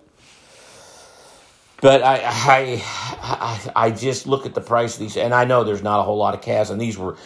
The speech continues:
these were fancy, fancy, really nice looking steers that, that, that, that were purchased.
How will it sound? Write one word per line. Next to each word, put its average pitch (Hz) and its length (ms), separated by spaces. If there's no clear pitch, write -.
these 127 220
were - 100
fancy, 95 420
fancy, 92 380
really 101 540
nice 90 320
looking 92 340
steers 90 540
that, 92 200
that, 90 380
that, 90 280
that 95 240
were 90 120
purchased. 90 640